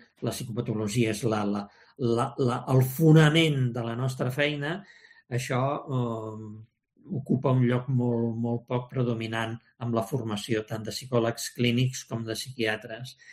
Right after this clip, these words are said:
I després una altra cosa, i és que la formació actual, eh, ha oblidat, ha oblidat totalment tot el saber de la gran tradició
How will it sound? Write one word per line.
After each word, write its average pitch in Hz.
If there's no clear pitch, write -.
I 131
després 123
una 131
altra 120
cosa, 139
i 113
és 107
que 127
la 117
formació 120
actual, 117
eh, 113
ha 139
oblidat, 127
ha 135
oblidat 117
totalment 127
tot 156
el 151
saber 131
de 120
la 110
gran 117
tradició 123